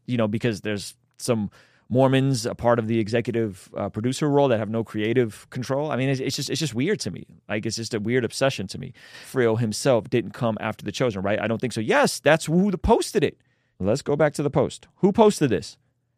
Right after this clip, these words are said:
Wretched. Who's Todd? Wretched. That's his channel, right? Right. We all on the same page? "The Jesus of The Chosen says he is the law of Moses. The Jesus of the Bible never says this. The false Jesus of the Book of Mormon, however,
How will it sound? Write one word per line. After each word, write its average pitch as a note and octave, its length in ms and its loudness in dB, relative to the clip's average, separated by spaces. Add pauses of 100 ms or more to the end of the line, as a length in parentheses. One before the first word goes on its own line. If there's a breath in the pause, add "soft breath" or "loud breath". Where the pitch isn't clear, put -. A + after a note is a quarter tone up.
(140)
Wretched. C#3 480 6 (440)
Who's G#3 300 4
Todd? G3+ 440 4 (260)
Wretched. C#3+ 580 2
That's - 180 4
his F3+ 180 2
channel, G3+ 440 0 (200)
right? G#3+ 320 6 (480)
Right. - 280 6 (120)
We C#3+ 140 6
all F3+ 220 10
on F#3+ 80 4
the E3 40 0
same G3+ 220 0
page? A3+ 420 0
"The C#3+ 100 2
Jesus B3+ 480 2
of D#3+ 180 0
The C3+ 80 2
Chosen A3 480 2
says C3+ 240 0
he F#3 160 4
is F3 140 4
the D#3+ 80 2
law D3 180 4
of B2 80 0
Moses. C3+ 520 0 (1160 soft breath)
The B2+ 100 0
Jesus G3 360 2
of E3+ 80 0
the D3 60 4
Bible G3 280 6
never D3+ 220 4
says B3 260 2
this. - 320 -8 (400)
The A#2 120 0
false G3+ 340 6
Jesus B2+ 340 4
of B2+ 160 -2
the A#2+ 80 0
Book C3+ 200 2
of A2+ 100 0
Mormon, C#3+ 380 2
however, G#2+ 460 2